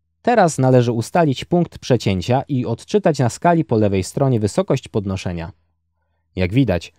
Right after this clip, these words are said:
w przypadku tego zadania maksymalna wysokość podnoszenia ładunku ważącego trzy tony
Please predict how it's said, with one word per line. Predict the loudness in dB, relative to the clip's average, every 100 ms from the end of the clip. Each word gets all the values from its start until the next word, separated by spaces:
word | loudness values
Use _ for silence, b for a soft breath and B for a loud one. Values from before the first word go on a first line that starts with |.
| _
w | _
przypadku | -6 -2 -2 -2
tego | -4 -2
zadania | -2 0 0 -2 -4 _ _ -2
maksymalna | -2 0 0 0 2 0
wysokość | -2 -4 -4 -4 -4
podnoszenia | -4 -4 -4 -2 0
ładunku | 0 0 -2 -2
ważącego | -2 -2 -2 -4
trzy | -4 -4 0
tony | 2 2 -2